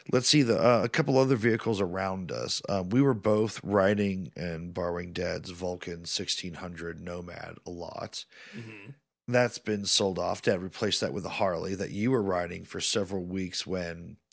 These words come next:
Speaker 1: something was up with one of your bikes, and I can't remember what.
Speaker 2: Oh, that was when, um, a plank dropped off a truck and went under the bike.
Speaker 1: Oh, yeah.
Speaker 2: And then it, like, got flipped up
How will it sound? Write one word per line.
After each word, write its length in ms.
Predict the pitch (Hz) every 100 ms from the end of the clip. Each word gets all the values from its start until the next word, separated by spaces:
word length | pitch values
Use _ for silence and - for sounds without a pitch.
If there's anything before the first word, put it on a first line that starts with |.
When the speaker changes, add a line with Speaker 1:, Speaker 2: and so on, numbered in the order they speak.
| _ _ - _
Speaker 1:
something 400 | - - 143 170
was 160 | 160 135
up 180 | 147 -
with 160 | 151
one 160 | 123 131
of 80 | 135
your 100 | 113
bikes, 420 | 127 135 139 -
and 100 | 113
I 40 |
can't 240 | - 117 -
remember 340 | 104 101 98
what. 380 | 87 90 90 - _ _ _ _ - -
Speaker 2:
Oh, 180 | 160 170
that 180 | 151 151
was 240 | 170 156
when, 440 | 135 139 139 135 131
um, 580 | 117 113 107 107 104 101 _ _ _ _ _ _ _
a 60 | -
plank 420 | - - 139 135
dropped 420 | - 117 113 -
off 220 | 123 113 147
a 60 |
truck 520 | - - 123 104 - - - _ _ _ _ -
and 180 | 135 131
went 220 | 127 127
under 280 | - 135 123
the 100 | 107
bike. 640 | 104 120 104 101 - - -
Speaker 1:
Oh, 320 | - 147 156
yeah. 220 | 143 147
Speaker 2:
And 100 | 151
then 160 | 151 151
it, 100 | 147
like, 280 | 143 131 - _ _
got 300 | - 147 - _
flipped 580 | - - 160 170 160 156
up 320 | 151 120